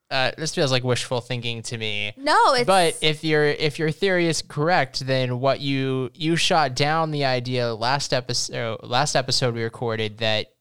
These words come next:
Speaker 1: Adam Lamberg would show up at some point in this series. But now you're saying it's likely because the press photo for Lizzie McGuire was probably taken on the set of How I Met Your <laughs> Father.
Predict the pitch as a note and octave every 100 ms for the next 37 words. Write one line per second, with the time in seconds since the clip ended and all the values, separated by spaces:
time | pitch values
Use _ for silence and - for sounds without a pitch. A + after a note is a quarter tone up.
0 | _ _ B2 B2 A#2+ A#2+ B2+ B2 A#2 A#2
1 | - C3 B2 D3+ - - - B2+ - C3
2 | A2+ - A2+ G#2+ G#2+ _ _ _ _ _
3 | _ B2+ A#2+ D3 E3+ - A#2+ G2+ G2 G2+
4 | - - _ _ _ _ C3 C3+ D3+ F#3
5 | E3 - D3 C#3+ B2+ B2+ C#3+ D3+ A#2+ G#2+
6 | A2+ - B2+ A#2+ A2+ - D#3+ - C3+ A#2+
7 | A#2+ A#2 B2 A2+ B2+ B2+ A#2+ B2 C3+ C3+
8 | A2+ G#2+ - C3 A#2+ A#2+ - B2 A#2+ A#2
9 | A2+ A2 - C#3 C3+ - _ _ _ _
10 | _ A#2 A2 C3+ C3 C3+ D3 B2+ D3+ -
11 | - D3 D3+ -